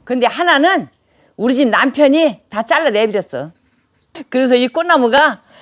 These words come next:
하나밖에 없어요. 철쭉. 근데 얼마나 이뻐요.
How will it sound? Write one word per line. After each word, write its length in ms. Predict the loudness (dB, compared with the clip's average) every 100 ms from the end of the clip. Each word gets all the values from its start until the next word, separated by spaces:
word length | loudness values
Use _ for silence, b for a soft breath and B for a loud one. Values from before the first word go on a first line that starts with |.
| b
하나밖에 500 | -8 -2 2 0 0
없어요. 400 | -4 -2 -2 -2 -4
철쭉. 440 | -8 -8 -8 -16 _ _ _ _ _ _ _ _ _ _ _ _ _ b b b _
근데 220 | 2 4
얼마나 320 | 4 4 2
이뻐요. 440 | 0 -2 -4 -4